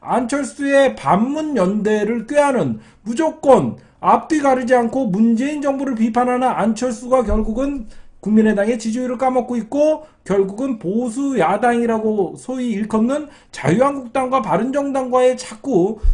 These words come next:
저런 연대를, 어, 꿈꾸고 있기 때문에 자유한국당의 정체성이, 아, 아, 자유한국당과 국민의당은 분명하게,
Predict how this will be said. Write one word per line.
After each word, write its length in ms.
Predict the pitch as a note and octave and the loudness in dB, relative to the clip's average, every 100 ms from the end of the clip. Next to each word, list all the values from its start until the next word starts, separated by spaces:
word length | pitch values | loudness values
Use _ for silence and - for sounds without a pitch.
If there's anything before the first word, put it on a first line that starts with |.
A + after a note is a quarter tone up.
| - | 2
저런 280 | A#3+ A#3+ | 0 0
연대를, 1080 | F#3 G3+ B3+ C4+ C4 C4 C4 B3+ C4+ C#4 F#3 | 2 0 0 -2 0 -2 -2 -2 -2 -2 -4
어, 420 | - F#3 E3 B2 A2+ | -4 -2 0 -2 -4
꿈꾸고 360 | C4 C4 C#4 B3+ | -10 -8 -6 -4
있기 200 | G#3+ A3+ | -4 -4
때문에 480 | G#3+ G#3 B3 D4 D4 - _ | -4 -2 2 2 0 -8 _
자유한국당의 680 | - F#3 A3 G#3+ G3 G#3+ A3+ | -4 0 2 0 -4 -2 -2
정체성이, 920 | A#3 D#3+ F#3 G#3+ C4+ - B3+ C4+ C#4+ C#4+ _ _ | -2 -4 -4 -4 -6 -4 -4 -2 -6 -10 _ _
아, 100 | - - D#3+ | -18 -14 -8
아, 140 | C#3 C3 | -8 -4
자유한국당과 1200 | D#3 G3 B3 A#3 B3 A3+ - G#3+ G3+ A3+ C4+ C4 | 0 2 0 -2 -6 -8 -4 -4 0 0 0 -2
국민의당은 640 | F3 G#3 G#3+ G3 A#3 F3 - - | -4 -2 -2 -2 -4 -4 -10 -18
분명하게, 720 | - C4 D4+ D#4+ C#4+ F#3+ B2 | -8 -4 6 8 8 4 -2